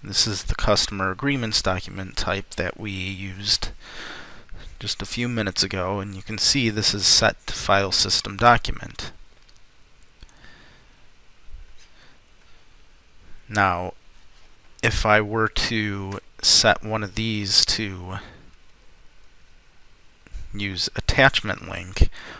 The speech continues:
whenever somebody associates an attachment with that document type, it's going to attach that as a link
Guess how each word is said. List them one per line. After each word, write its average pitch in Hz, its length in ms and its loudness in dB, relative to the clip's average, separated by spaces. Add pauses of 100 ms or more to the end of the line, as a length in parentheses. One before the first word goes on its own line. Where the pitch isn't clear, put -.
(140)
whenever 107 560 2
somebody 101 580 2
associates 101 720 2
an 90 120 -6
attachment - 560 0
with 98 160 -8
that 95 240 0
document 107 440 2
type, - 440 -2 (100)
it's - 180 -2
going 101 260 -6
to 101 180 -6
attach - 480 4
that 95 260 2
as 95 220 -2
a 98 100 0
link 104 760 0